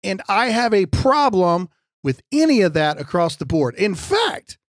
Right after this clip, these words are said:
well, w-, when it comes with to, to our children, I, morally, religiously, I have a problem with it in general.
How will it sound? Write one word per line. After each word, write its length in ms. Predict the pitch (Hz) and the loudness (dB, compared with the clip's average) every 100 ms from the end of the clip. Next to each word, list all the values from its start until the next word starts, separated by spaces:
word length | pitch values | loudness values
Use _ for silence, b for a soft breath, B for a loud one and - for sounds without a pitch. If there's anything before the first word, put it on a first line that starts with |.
| _ | _
well, 220 | 185 220 | 2 2
w-, 180 | 190 226 | 0 -4
when 200 | 208 269 | -2 0
it 140 | 240 - | 0 -2
comes 280 | 254 226 | -4 -2
with 180 | 220 180 | -4 -4
to, 180 | - 233 | -4 -6
to 240 | - - | -2 0
our 120 | 214 185 | 2 2
children, 380 | 254 220 131 | 0 0 -2
I, 140 | - 180 _ | -8 -16 _
morally, 800 | 151 156 233 320 202 147 147 196 b b b | -6 0 2 4 2 2 0 -2 b b b
religiously, 520 | 143 160 233 160 156 151 | 0 2 2 0 0 0
I 60 | |
have 100 | 147 | 0
a 20 | |
problem 240 | 131 165 139 | 0 0 2
with 140 | 131 | 0
it 60 | 123 | -2
in 80 | 123 | -2
general. 300 | 208 165 | -4 -4